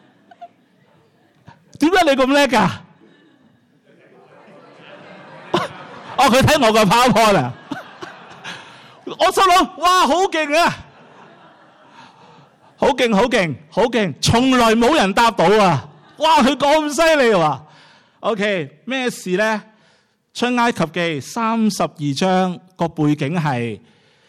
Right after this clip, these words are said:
摩西領咗十誡之後，咪落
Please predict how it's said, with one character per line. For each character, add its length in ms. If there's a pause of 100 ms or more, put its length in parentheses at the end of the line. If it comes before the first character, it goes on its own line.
(220)
摩 320
西 140
領 720
咗 180 (140)
十 60 (140)
誡 220
之 180
後， 360
咪 220
落 520